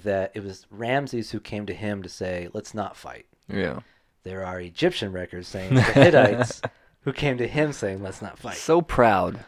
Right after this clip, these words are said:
Speaker 2: how
Speaker 1: So
Speaker 2: the humans are. No?
Speaker 1: I don't know. I don't know who started it. It's hilarious that they both said, "I don't wanna fight you, bro."
Speaker 2: Yeah.
Speaker 1: Yeah. Uh,
Speaker 2: Oh, it's so good.
Speaker 1: but what's funny is it, it took years,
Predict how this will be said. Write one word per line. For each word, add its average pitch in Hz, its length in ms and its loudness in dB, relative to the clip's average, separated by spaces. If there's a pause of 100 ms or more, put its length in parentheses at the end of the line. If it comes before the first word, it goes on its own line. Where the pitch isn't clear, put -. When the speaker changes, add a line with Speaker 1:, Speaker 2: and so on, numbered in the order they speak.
Speaker 2:
how 110 140 4
Speaker 1:
So 110 240 10
Speaker 2:
the 214 140 4
humans 101 420 2
are. 87 240 0
No? 147 320 2 (720)
Speaker 1:
I 123 80 0
don't 92 140 -8
know. 87 140 -18 (460)
I 135 80 2
don't 156 120 0
know 143 80 0
who 131 80 -8
started 92 360 -4
it. - 140 -16 (480)
It's 131 200 -2
hilarious 127 680 -2 (140)
that - 120 -6
they 120 120 -4
both 113 320 0
said, 98 340 -4 (440)
"I 175 140 -2
don't 190 140 2
wanna 135 160 -6
fight 117 300 -4
you, 139 340 -4
bro." 107 420 -4 (160)
Speaker 2:
Yeah. 110 360 2 (120)
Speaker 1:
Yeah. - 200 -8 (680)
Uh, 131 500 6
Speaker 2:
Oh, - 20 2
it's 95 180 -6
so 90 180 0
good. 95 440 0
Speaker 1:
but 175 100 10
what's 175 180 8
funny 254 260 2
is 156 200 2
it, 226 180 10
it 196 160 6
took - 260 2
years, 160 560 4